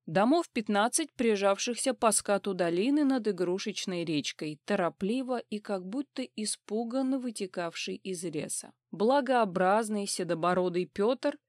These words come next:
с невесёлым взглядом серых глаз чинил катку, вставляя в неё дно. Он выслушал наше предложение молча, а толстый мужик, наблюдавший за его работой,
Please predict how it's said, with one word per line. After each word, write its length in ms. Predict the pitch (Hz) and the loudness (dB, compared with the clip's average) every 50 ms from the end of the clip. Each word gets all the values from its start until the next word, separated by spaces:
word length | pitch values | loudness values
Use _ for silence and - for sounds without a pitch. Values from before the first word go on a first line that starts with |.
| _ _ _ | _ _ _
с 160 | - - - | -8 -4 -2
невесёлым 540 | 254 262 262 269 - - 311 311 302 285 277 | 0 0 2 2 0 0 0 0 0 0 0
взглядом 580 | 254 226 208 226 226 240 247 262 240 247 240 233 | 0 0 2 2 4 4 4 4 4 2 0 0
серых 400 | - - 240 220 226 226 208 190 | 0 0 2 2 2 0 0 0
глаз 360 | 196 220 233 277 311 302 - | 0 0 2 2 0 0 -2
чинил 400 | - - 240 226 233 254 269 262 | -6 -4 -2 -2 0 0 -2 -4
катку, 600 | - - 214 190 160 147 - - - 151 147 - - _ | -4 -4 -2 -2 -2 -4 -6 -6 -6 -6 -6 -6 -10 _
вставляя 560 | - - - - 196 175 160 180 175 175 170 160 | -14 -14 -8 -4 -4 -4 -2 -2 -2 0 -2 -2
в 40 | 165 | -2
неё 300 | 170 175 170 180 180 170 | -4 -4 -4 -2 -4 -2
дно. 420 | 160 175 170 165 156 143 135 - - _ _ _ | -2 -4 -2 -2 -2 -2 -4 -6 -10 _ _ _
Он 260 | - 311 359 349 330 302 | 0 2 4 4 4 4
выслушал 640 | 311 330 285 - 254 247 247 - - 240 226 220 | 2 0 -2 -2 -2 -2 -2 0 0 0 2 2
наше 320 | 214 214 240 247 - 269 | 4 2 2 2 0 -2
предложение 800 | 220 - 220 214 202 202 196 196 190 185 190 214 220 226 226 220 | -4 -2 -2 -2 0 2 2 2 2 2 0 -2 -2 0 -2 -2
молча, 640 | 220 208 196 175 156 147 147 - - - - - - _ _ _ _ _ _ _ | 0 0 0 -2 -2 -4 -4 -6 -6 -6 -8 -10 -12 _ _ _ _ _ _ _
а 140 | - 165 - | -6 -6 -4
толстый 400 | - 170 160 160 - - - 170 | -4 -4 -4 -4 -4 -4 -4 -4
мужик, 480 | 165 165 165 160 185 240 285 269 - | -4 -4 -2 -2 -2 -2 -4 -4 -4
наблюдавший 680 | 233 214 202 196 202 202 185 202 196 190 - - - 202 | -4 -4 -2 0 0 0 2 2 2 2 0 -2 -4 -4
за 120 | 180 190 | -2 -2
его 240 | 202 196 185 190 190 | -2 0 0 0 2
работой, 580 | 190 190 185 185 196 196 190 - 196 190 185 | 2 2 2 0 0 0 0 -2 -4 -4 -6